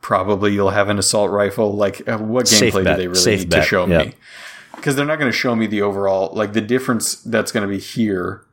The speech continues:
Speaker 1: is the overall kind of meta systems of the game,
Speaker 2: Mm-hmm.
Speaker 1: right? And that's not gonna come out in a trailer,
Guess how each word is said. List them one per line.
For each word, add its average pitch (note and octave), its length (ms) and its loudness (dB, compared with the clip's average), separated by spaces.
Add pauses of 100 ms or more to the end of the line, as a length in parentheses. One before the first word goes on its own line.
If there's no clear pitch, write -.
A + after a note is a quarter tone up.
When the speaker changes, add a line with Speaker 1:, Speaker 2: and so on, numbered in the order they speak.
(580)
Speaker 1:
is G2 420 0
the G#2 160 -2
overall F#2+ 480 0
kind G2 220 -4
of F#2 60 -4
meta F2+ 500 0
systems F#2 600 -4
of F2 160 -8
the F2+ 80 -8
game, D2 380 -10 (200)
Speaker 2:
Mm-hmm. F2+ 220 2
Speaker 1:
right? F#2 200 0
And G2 200 0
that's G#2 180 0
not G#2 140 2
gonna F#2+ 160 -6
come F#2+ 180 -4
out F2+ 140 0
in D#2+ 80 -8
a E2 40 -8
trailer, - 540 -6